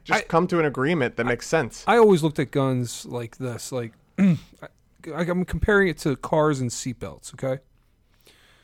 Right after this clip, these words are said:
Speaker 2: Back then, you didn't have to wear a seatbelt at all.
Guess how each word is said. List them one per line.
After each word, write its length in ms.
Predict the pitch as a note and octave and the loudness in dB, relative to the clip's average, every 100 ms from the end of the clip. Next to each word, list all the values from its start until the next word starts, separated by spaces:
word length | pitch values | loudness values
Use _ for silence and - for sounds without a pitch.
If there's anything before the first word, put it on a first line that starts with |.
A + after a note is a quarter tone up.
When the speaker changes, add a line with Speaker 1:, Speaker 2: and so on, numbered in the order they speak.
| _ _ _ | _ _ _
Speaker 2:
Back 280 | D#3+ E3 - | -4 -4 -4
then, 380 | E3 C#3+ C#3 _ _ _ _ _ | -2 -2 -6 _ _ _ _ _
you 140 | D#3 | -4
didn't 120 | D#3 | -2
have 120 | C#3+ C#3 | -4 -6
to 60 | |
wear 100 | C3+ | -10
a 20 | A2+ | -12
seatbelt 460 | - A2+ A2+ F2+ | -14 -12 -12 -12
at 140 | A2 G#2+ | -12 -12
all. 340 | G#2 G2 | -14 -16